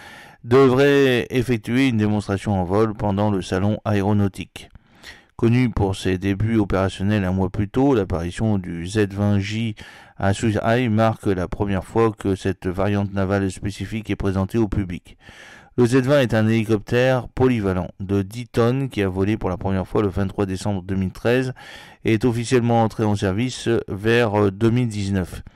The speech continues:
Il est fabriqué par le Harbin Aircraft Industry Group, dont, avec Don, euh, Deng Yonghui comme concepteur en chef.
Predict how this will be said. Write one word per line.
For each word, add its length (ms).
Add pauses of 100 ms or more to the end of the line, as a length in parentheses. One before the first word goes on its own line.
(600)
Il 160
est 240
fabriqué 580
par 380
le 260
Harbin 540
Aircraft 580
Industry 520
Group, 380 (160)
dont, 380
avec 380
Don, 320 (240)
euh, 400
Deng 460 (460)
Yonghui 800
comme 380
concepteur 480
en 100
chef. 400